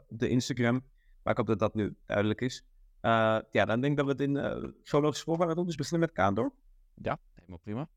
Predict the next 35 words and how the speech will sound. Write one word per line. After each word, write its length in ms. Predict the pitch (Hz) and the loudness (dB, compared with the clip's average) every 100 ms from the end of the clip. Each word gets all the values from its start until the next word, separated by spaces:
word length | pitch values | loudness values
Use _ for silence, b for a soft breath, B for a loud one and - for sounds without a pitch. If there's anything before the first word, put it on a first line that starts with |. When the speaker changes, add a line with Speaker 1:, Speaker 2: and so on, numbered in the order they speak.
| _ | _
Speaker 1:
Ja. 160 | 110 - _ _ - | -16 -16 _ _ -2
Al 140 | 185 | 2
is 120 | 208 | 2
de 60 | 196 | 4
aanwinst 300 | 196 254 - | 2 2 2
geen 200 | 226 220 | 2 2
proefwedstrijd 720 | 214 175 139 196 - 180 - | 0 2 4 4 2 -8 -8
gespeeld, 520 | - - 170 - - | -8 0 0 0 -6
tot, 240 | 156 151 - | -6 -6 -8
tot, 240 | 151 _ | -8 _
tot 160 | 151 135 | -4 0
wat 140 | 143 | 0
ik 100 | 139 | 2
weet. 320 | 123 143 - _ - _ _ _ | 2 2 -2 _ -20 _ _ _
Ehm, 320 | 123 117 113 | 4 4 2
eerst 120 | 113 - | -2 -2
Speaker 2:
Hij 280 | 147 - | 0 0
Speaker 1:
keer 20 | 113 | -2
dat 180 | 151 | 0
ik 60 | 127 | 0
mocht 120 | 123 | 0
actie, 300 | 127 - - - | -2 -2 -8 0
in 120 | 123 | 0
actie 180 | - 117 | 2 -2
mocht 120 | - | -2
zien 100 | 110 | -2
was 100 | 107 | -2
Den 100 | 95 | -4
Bosch. 280 | 101 - - _ - | -4 -6 -14 _ -8
Speaker 2:
Hij 140 | 82 | -4
was 220 | 80 85 | -2 -4
er 60 | 117 | -6
gewoon 320 | 117 107 95 - - - | -4 -2 -4 -10 -20 -20
gelijk. 380 | - 98 85 85 | -6 0 0 0
Speaker 1:
Ja. 160 | - | -4